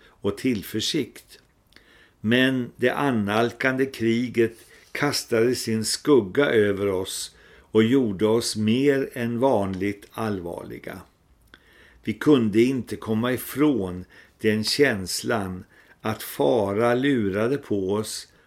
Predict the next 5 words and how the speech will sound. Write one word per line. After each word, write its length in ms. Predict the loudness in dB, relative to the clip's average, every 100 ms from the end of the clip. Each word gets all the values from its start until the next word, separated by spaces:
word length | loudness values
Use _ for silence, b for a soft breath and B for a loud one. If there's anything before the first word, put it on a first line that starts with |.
| b
och 180 | 0 2
att 160 | 2 -4
nöd 640 | -2 2 4 4 0 -8 -10
låg 400 | -2 -2 -2 -6
framför. 680 | -10 -10 -10 -14 -14 -14 -16